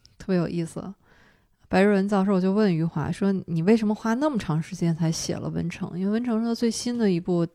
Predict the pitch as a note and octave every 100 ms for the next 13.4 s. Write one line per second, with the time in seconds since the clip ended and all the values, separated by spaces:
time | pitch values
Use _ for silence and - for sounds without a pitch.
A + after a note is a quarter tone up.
0 | _ - D#3+ F3 F3+ - - D#3 D3+ -
1 | - - - A3+ G#3+ A#3 G#3+ B3+ F#3+ F3+
2 | G3 F3+ G3 - - _ _ - G#3 F#3
3 | F3 F3 F3 - D#3+ F3 F3 F3 E3 D3+
4 | F3 E3+ - E3+ F3+ - - - - _
5 | _ _ _ _ E3+ E3 F3 D#3+ - E3
6 | D#3+ E3+ D#3+ D#3+ D#3+ _ _ _ _ _
7 | _ G3+ - E3 G#3 A#3 A#3+ A#3 A#3+ A3
8 | E3+ D3+ F3+ A3 - C4 F#3+ E3+ G3 A#3
9 | A#3 G#3 A3 F3+ A3 A3+ - D3+ G3+ F#3
10 | - _ _ _ _ _ _ _ _ -
11 | G#3+ A3 D3+ F#3 F#3+ F3 - - _ _
12 | - - _ _ A#3+ A3+ A#3 B3 F#3 D#3+
13 | F#3+ G3+ F3+